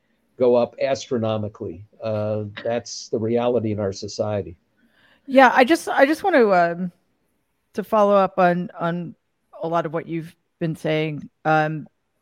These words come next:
Speaker 2: just some statistics that I think are important for people to keep in mind. There are four hundred thousand people in, incarcerated, uh, who have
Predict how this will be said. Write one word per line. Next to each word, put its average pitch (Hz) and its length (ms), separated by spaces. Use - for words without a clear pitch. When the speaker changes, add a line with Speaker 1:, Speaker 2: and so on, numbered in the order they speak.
Speaker 2:
just 262 140
some 240 140
statistics 165 640
that 156 120
I 156 80
think 156 200
are 151 100
important 135 380
for 139 100
people 139 240
to 143 60
keep 131 180
in 127 80
mind. 104 240
There 233 180
are 214 60
four 294 260
hundred 277 260
thousand 196 680
people 190 420
in, 175 580
incarcerated, 180 1040
uh, 160 280
who 170 260
have 160 480